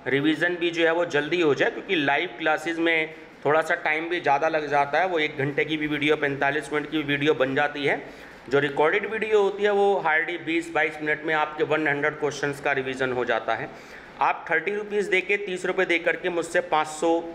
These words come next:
questions जो हैं वो आप ले सकते हैं। Question bank है वो मैंने तैयार कर रखा है, तो केवल तीस रुपये आप मेरे description box में जो number दे रखा है mobile number, Google Pay,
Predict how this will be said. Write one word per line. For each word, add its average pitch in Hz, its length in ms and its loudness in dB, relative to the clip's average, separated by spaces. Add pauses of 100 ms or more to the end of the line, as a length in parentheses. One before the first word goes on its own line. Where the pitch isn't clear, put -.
(320)
questions 156 420 2
जो 147 100 2
हैं 147 80 4
वो 151 360 2 (100)
आप 131 360 -2 (160)
ले 127 180 0
सकते 131 340 -4
हैं। 139 260 -2
Question 139 360 -2
bank 143 240 -2
है 160 160 0
वो 175 120 -2
मैंने 147 220 0
तैयार 139 300 -2
कर 139 160 -4
रखा 143 320 -2
है, 196 160 0 (440)
तो 135 60 -6
केवल 151 280 2
तीस 170 280 -6
रुपये 175 240 2
आप 160 200 0
मेरे 156 200 0
description 139 560 -4
box 147 280 0
में 156 120 0
जो 151 120 0
number 143 320 0
दे 151 120 2
रखा 143 240 -2
है 143 60 0
mobile 135 340 0
number, 139 300 0 (600)
Google 151 340 2
Pay, 156 100 2